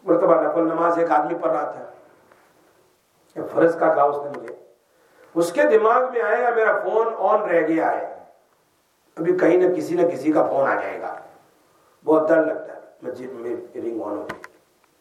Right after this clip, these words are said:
وہ کہنے لگا کہ within a minute phone آ گیا۔ سمجھے؟ اس لیے اللہ تبارک و تعالیٰ سے اچھا گمان رکھو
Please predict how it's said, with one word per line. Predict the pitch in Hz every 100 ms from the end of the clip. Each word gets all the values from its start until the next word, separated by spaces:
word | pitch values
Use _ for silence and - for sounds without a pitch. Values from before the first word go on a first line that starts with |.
| _ _ _ _ _ _ _ _ _ _ -
وہ | 196
کہنے | 220 254 247
لگا | 196 208 240 269
کہ | 262
within | 226 262 294 302 302 277
a | 254 254
minute | 311 359 359 226
phone | 277 285
آ | 220 185
گیا۔ | 170 - - - _ _ _ _ _ _ _ _ _ _ _ _ _ _ _ _ _ - - -
سمجھے؟ | - - - - - - - - - - _ _ _ -
اس | -
لیے | 147 175 220 - - - - - _ _ _ _ _ _ _ _ _ _
اللہ | 120 127 - -
تبارک | 110 - - - -
و |
تعالیٰ | - - - 147
سے | 156 - - - -
اچھا | 214 - - 190 196
گمان | - 170 - 120 113
رکھو | 110 - - 151 - -